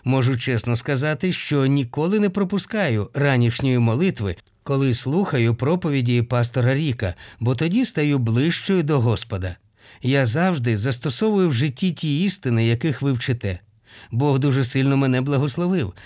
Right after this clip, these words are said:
Я тішуся з того, як Господь використовує вас, пасторе Ріку, для того, аби доносити істину як християнам, так і невіруючим людям. Сподіваюся, що згодом я зможу ще більше фінансово підтримувати ваше служіння.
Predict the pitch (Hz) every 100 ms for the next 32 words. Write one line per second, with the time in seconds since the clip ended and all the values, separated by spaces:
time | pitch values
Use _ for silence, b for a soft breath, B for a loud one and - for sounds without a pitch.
0 | B 107 110 127 123 247 - 135 123 117
1 | - 131 127 113 101 127 - 139 113 117
2 | 120 123 120 - 139 117 110 107 107 -
3 | 139 120 120 110 120 127 107 87 B B
4 | 117 120 113 143 156 120 107 135 123 127
5 | 135 123 117 117 131 160 - 110 101 98
6 | 127 120 - 120 - 117 101 143 160 117
7 | 131 120 131 120 110 185 185 160 - 165
8 | 135 92 87 - _ _ B B B -
9 | 131 123 131 127 120 123 - 127 107 98
10 | 165 135 110 120 123 185 180 170 165 B
11 | B - - 233 180 147 101 - 113 120
12 | 117 170 185 139 110 101 147 120 113 135
13 | 196 196 185 180 113 113 123 143 - 123
14 | 95 107 98 87